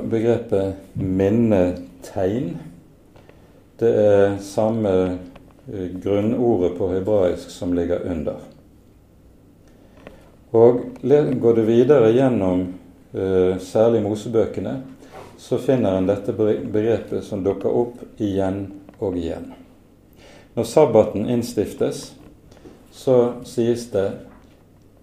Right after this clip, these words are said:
"Kom hviledagen i hu, så du holder den hellig."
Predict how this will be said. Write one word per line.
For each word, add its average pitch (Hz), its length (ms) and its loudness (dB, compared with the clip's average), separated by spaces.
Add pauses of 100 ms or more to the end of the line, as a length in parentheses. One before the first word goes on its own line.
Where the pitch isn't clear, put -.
(240)
"Kom 117 360 0 (200)
hviledagen 98 1120 0
i 98 140 -8 (120)
hu, 107 420 -4 (920)
så 101 520 2 (140)
du 95 120 -6
holder 90 400 0
den 85 160 -6 (100)
hellig." 87 380 -4